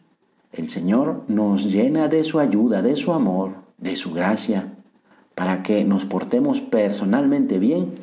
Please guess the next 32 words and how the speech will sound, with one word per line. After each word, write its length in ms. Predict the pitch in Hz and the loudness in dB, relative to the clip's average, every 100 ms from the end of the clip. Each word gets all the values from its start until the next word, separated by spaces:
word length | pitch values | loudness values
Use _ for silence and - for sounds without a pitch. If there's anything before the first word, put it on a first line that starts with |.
| - | -2
hasta 380 | 127 110 - 104 | -2 -2 0 2
en 80 | |
lo 100 | 95 | 4
más 220 | 95 92 196 | 2 0 -2
pequeño. 540 | 165 - 90 85 85 - _ _ _ _ _ _ _ _ _ _ _ _ _ _ _ _ - | -4 -2 -2 -2 -4 -10 _ _ _ _ _ _ _ _ _ _ _ _ _ _ _ _ -12
El 120 | - | -10
examen 420 | - - 117 104 | -6 0 0 2
de 100 | 92 | 0
la 140 | 90 - | -2 -2
propia 320 | 92 92 - | -4 -4 -4
conciencia 720 | 85 80 - 113 - - 277 - - - | -6 -4 0 2 2 0 -2 -8 -16 -14
es 180 | - | -6
una 140 | 101 95 | -2 0
ayuda 460 | 87 113 147 135 - - _ | 2 2 0 -4 -10 -20 _
que 260 | - 90 - | -8 -6 -4
no 180 | 95 90 | -2 0
debe 180 | 107 135 | 2 2
faltar 540 | 131 110 101 127 170 | 0 0 0 0 0
para 420 | - 98 92 - - - | 0 -2 -2 -6 -18 -10
esta 360 | - - 127 | -6 -4 -2
vigilancia 680 | 107 - 104 82 120 143 127 | -2 -2 -2 0 0 2 0
de 80 | 92 | 0
la 160 | 85 | -2
que 80 | - | -2
estamos 440 | 87 85 82 82 90 | -6 -4 -4 -2 -4
hablando 460 | 90 92 123 127 | -2 2 2 2
con 180 | 90 92 | 0 -2
el 100 | 90 | -2
Señor 300 | - 87 87 | -2 -2 0
en 120 | 85 | -2
este 220 | 82 - | -4 -4
momento. 580 | 82 82 85 85 87 - | -4 -2 -2 -2 -2 -6